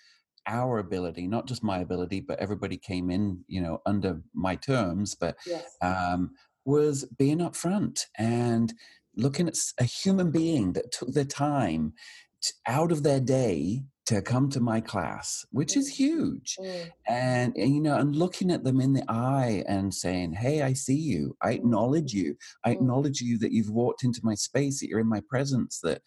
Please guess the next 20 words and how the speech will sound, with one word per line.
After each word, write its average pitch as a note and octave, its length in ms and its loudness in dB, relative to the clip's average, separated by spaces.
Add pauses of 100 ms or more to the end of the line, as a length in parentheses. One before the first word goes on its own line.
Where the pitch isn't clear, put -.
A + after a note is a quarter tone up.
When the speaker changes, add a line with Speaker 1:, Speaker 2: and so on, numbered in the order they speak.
(380)
Speaker 1:
I E2+ 140 0
see - 300 0
you. F#3 160 2
You're A#2+ 220 2
a A2 60 0
human C#3+ 360 2
being." C3 560 2 (260)
People G#3 220 2
want G3+ 180 0
to F#3+ 60 -2
be G3 140 0
acknowledged F3+ 640 -2
and D3+ 180 2
noticed D3+ 520 -2
and B2 120 0
recognized. A#2+ 840 -2 (360)
Speaker 2:
Totally. D#3+ 200 0
Speaker 1:
And C3 300 2 (640)
honestly, F#3 480 2
that, D3 420 -2